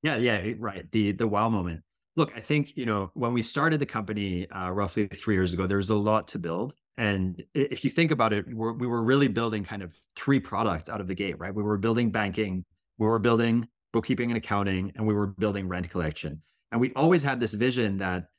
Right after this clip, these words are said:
the big unlock and, and the beauty of this product is in having all of this together. And we would speak to other founders and investors. And, you know, sometimes they would look at us and say, you know, "You guys are crazy. Like, that's so much product to build. Like,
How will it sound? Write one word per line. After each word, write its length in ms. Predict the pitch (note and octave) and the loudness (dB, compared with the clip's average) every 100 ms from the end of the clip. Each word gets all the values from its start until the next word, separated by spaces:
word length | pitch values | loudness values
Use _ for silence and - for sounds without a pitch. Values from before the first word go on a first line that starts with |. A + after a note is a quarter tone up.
| _ G2+ | _ -4
the 120 | A2+ | -2
big 320 | F#2+ D3+ D#3 | 2 2 2
unlock 560 | - B2 A2 G2 F#2 - - | 0 0 2 0 0 -8 -4
and, 160 | G#2 A2 | -2 0
and 140 | G#2+ | 0
the 60 | G2 | 0
beauty 400 | F#2+ C#3+ F#3 D3 | 4 6 6 6
of 80 | |
this 140 | A#2 - | 2 -4
product 500 | - A2 F#2 F2 _ | -2 0 0 -2 _
is 200 | B2+ A2 | -4 -4
in 140 | - A2+ | -4 -4
having 460 | - C#3 C3+ C3 | -2 0 2 0
all 140 | A#2 A#2 | 2 0
of 80 | G2+ | 0
this 160 | G2 | -4
together. 480 | - G2+ G2 E2+ D2 _ _ - | -4 -4 -2 -4 -8 _ _ 0
And 100 | B2+ | 4
we 80 | C3+ | 6
would 140 | C3 | 4
speak 200 | - D3+ | 2 2
to 60 | A#2 | 2
other 180 | A2 G#2+ | -2 -2
founders 520 | C3 C3 B2+ A#2+ B2 | 0 2 2 0 -2
and 100 | A#2+ | -4
investors. 460 | A2 D3 - C3+ | 0 0 0 -2
And, 160 | A2+ G#2+ | -2 -4
you 60 | A#2+ | -6
know, 80 | |
sometimes 320 | A2 E3 F3 C#3+ | -2 2 2 2
they 80 | |
would 100 | B2 | 0
look 160 | C3+ D#3 | 0 0
at 80 | C3 | 0
us 160 | A#2 | -2
and 80 | A2+ | -6
say, 220 | B2 A2 - - | -8 -10 -12 -10
you 100 | C3+ | -4
know, 60 | A2+ | -2
"You 140 | A2 | 0
guys 240 | C3 C3+ B2 | 0 2 0
are 80 | |
crazy. 320 | - C#3+ C3+ G2+ | 2 2 2 0
Like, 160 | G2 | -2
that's 180 | A#2+ - | -4 -2
so 240 | - D3+ | 0 2
much 220 | D3 B2 - | 2 0 -2
product 340 | B2 A#2+ G#2+ | -2 -2 -4
to 80 | G#2+ | -6
build. 280 | A#2+ A#2 F#2 | -2 -2 -2
Like, 180 | F2+ | -6